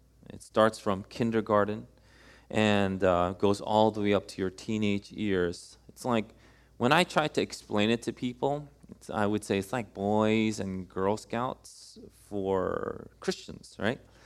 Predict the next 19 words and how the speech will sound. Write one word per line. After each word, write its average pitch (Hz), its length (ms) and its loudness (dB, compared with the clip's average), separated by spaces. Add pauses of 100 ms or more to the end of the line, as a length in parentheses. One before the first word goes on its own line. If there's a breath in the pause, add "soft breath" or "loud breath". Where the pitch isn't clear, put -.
(520 soft breath)
So - 140 -8
you 101 80 2
have, 98 120 2
like, 98 200 0
a 95 60 -6
little 95 320 0
vest - 500 -4
with 90 200 -6
badges, 90 600 -4
and 90 160 -6
then 90 240 -2 (360 soft breath)
you 98 160 -4
memorize 95 580 2
verses, 92 600 0
and, 90 340 -8
you 98 140 -4
know, 90 100 -2
you 90 160 -6
compete, 95 800 -6